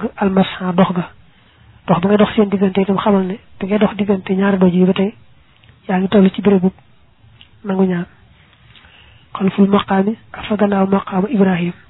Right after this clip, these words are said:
Fa Ibrahima daan taxaw ba muy tabax Kaaba gi,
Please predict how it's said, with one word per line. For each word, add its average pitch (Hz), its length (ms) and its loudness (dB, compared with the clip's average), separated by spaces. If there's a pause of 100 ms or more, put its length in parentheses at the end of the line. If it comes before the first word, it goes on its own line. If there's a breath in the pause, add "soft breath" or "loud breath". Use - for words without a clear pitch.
(800 soft breath)
Fa 262 60 -4
Ibrahima 196 420 4
daan 190 200 0
taxaw 190 240 2
ba 185 120 4
muy 202 240 0 (680)
tabax 196 260 2
Kaaba 185 260 2
gi, 202 160 -4